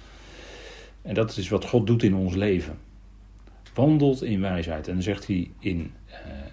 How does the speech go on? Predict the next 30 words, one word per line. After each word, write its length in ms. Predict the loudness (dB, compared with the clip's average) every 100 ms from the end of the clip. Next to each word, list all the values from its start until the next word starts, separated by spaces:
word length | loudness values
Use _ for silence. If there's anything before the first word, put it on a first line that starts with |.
| -18 -20 -12
Efeze: 840 | -8 -4 6 8 8 8 6 6 0 -12 -20 -20 -14
"Ziet 300 | -6 -4 -4
dan 200 | -6 2
toe, 180 | 8 10
broeders, 520 | 10 10 10 8 4
hoe 220 | 0 -2
nauwgezet 720 | 0 4 6 8 6 4 2 4
jullie 280 | 6 6 4
wandelen. 540 | 4 2 0 -2 -6 -12 -20 -20 -20 -20 -20 -20 -20 -16
Niet 320 | 2 6 8 8
als 300 | 6 4 4
onwijzen, 1080 | 6 8 6 4 -4 -6 -4 -2 -4 -8 -10 -4
maar 180 | -2 -2
als 140 | -2
wijzen. 360 | 0 0 -2 -8 -12
De 200 | -8 -8 -4
era 560 | 2 4 6 4 2 -2
uitkopen." 600 | -2 -2 2 2 2 -2
Dus 140 | -6 -2
daar 160 | 0
zegt 180 | 0 -2
hij 80 | 0
het 80 | 2
ook, 180 | 2 0
hè. 80 | -10 -16 -20 -20 -20 -20 -6
"Omdat 560 | 4 6 10 8 6 0
de 140 | -4 0
dagen 480 | 0 0 -2 -4 0
boos 240 | 2 2
zijn." 280 | -2 -6 -12